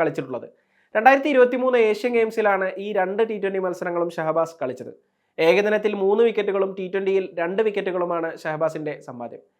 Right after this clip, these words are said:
ഇപ്പോൾ നടന്നുകൊണ്ടിരിക്കുന്ന സയ്യിദ് മുഷ്താഖ് അലി ട്രോഫിയിൽ ശരാശരി പ്രകടനമാണ് ഷഹബാസിന് കാഴ്ചവെക്കാൻ സാധിച്ചത്. ബംഗാളിന് വേണ്ടി കളിച്ച അദ്ദേഹം അഞ്ച് മത്സരങ്ങളിൽ നിന്ന് നൂറ്റിമുപ്പത്തിമൂന്ന് പോയിന്റ് മൂന്ന് മൂന്ന് സ്ട്രൈക്ക് റേറ്റിൽ അറുപത് റൺസ് മാത്രമാണ് നേടിയത്.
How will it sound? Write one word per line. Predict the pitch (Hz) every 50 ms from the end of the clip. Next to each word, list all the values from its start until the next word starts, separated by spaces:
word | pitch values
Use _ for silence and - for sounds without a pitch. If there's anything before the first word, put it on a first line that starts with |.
| _ _ _ _
ഇപ്പോൾ | 190 185 226 233 226
നടന്നുകൊണ്ടിരിക്കുന്ന | 226 214 220 220 233 240 233 226 226 226 220 220 214 214 214
സയ്യിദ് | 214 - 208 202 208 202 233
മുഷ്താഖ് | 233 208 - - 214 208 214
അലി | 208 208
ട്രോഫിയിൽ | 202 208 202 196 196 208 202 196 208 202
ശരാശരി | - 196 185 180 190 196 196 226 220
പ്രകടനമാണ് | 226 214 208 196 202 196 196 190 190 185 180 180 175
ഷഹബാസിന് | 185 175 165 170 175 175 175 190 180 170 170
കാഴ്ചവെക്കാൻ | 170 160 160 156 - 180 170 170 170 160 156
സാധിച്ചത്. | - - 135 127 120 120 131 - - - _ _ _ _ _ _ _ _ _ -
ബംഗാളിന് | 165 175 180 196 202 202 214
വേണ്ടി | 214 214 202 208 208
കളിച്ച | 208 202 202 214
അദ്ദേഹം | 196 180 190 196 196 196 190 - 175
അഞ്ച് | 170 180 185 202
മത്സരങ്ങളിൽ | 208 214 202 202 208 196 190 190 185 185
നിന്ന് | 185 185 185 190 170 -
നൂറ്റിമുപ്പത്തിമൂന്ന് | 180 185 180 - 214 208 196 202 208 196 202 202 208 208 208
പോയിന്റ് | 202 208 202 196 196 196
മൂന്ന് | 196 185 180 185 196 208 214
മൂന്ന് | 202 202 202 202
സ്ട്രൈക്ക് | 202 - 185 175 175 175 175
റേറ്റിൽ | 180 175 175 180 175
അറുപത് | 165 165 170 185 196 190 170
റൺസ് | 185 180 - 185
മാത്രമാണ് | 180 160 160 165 160 185 180 175 170 160 160 156 -
നേടിയത്. | 139 139 135 131 135 127 - -